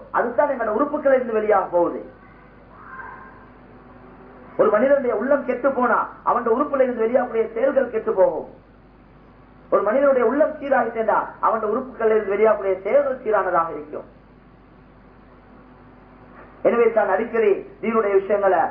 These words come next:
ஆ, ப-, ப-, உங்களோட காதுகளால கேளுங்க,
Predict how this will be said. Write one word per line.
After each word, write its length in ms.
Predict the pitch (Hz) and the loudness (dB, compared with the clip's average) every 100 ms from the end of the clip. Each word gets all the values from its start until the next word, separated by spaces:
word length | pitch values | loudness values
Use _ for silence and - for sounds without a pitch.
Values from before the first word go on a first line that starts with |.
| - - | -6 -2
ஆ, 200 | 202 214 185 - | 2 2 0 -2
ப-, 220 | 170 165 - - - | 0 0 0 -12 -10
ப-, 280 | 147 - 160 | -8 -6 -6
உங்களோட 340 | 160 180 196 | -4 -2 -4
காதுகளால 520 | 185 202 240 226 196 180 | -2 -2 0 -2 -2 -4
கேளுங்க, 380 | 233 285 262 190 | 0 0 0 -6